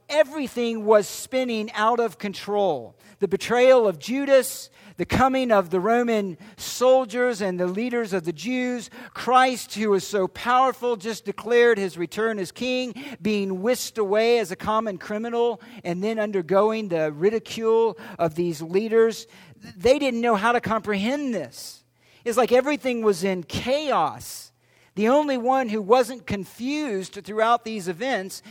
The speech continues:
is Christ himself. He's the only one who understood God's sovereign hand in it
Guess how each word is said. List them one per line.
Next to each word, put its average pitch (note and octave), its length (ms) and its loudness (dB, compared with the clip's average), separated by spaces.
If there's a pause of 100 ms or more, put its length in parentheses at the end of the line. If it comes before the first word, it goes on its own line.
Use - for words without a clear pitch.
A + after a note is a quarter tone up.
is G#3+ 140 -2
Christ A#3 420 0
himself. G#3+ 720 -8 (540)
He's A3 220 -4
the A3+ 160 -2
only D#4 340 2
one D#3+ 480 -4 (200)
who A3+ 140 -4
understood G#3 680 0
God's F#3+ 260 0
sovereign G#3+ 400 -4
hand E3+ 540 -6 (200)
in F#3+ 160 -4
it F3 180 -4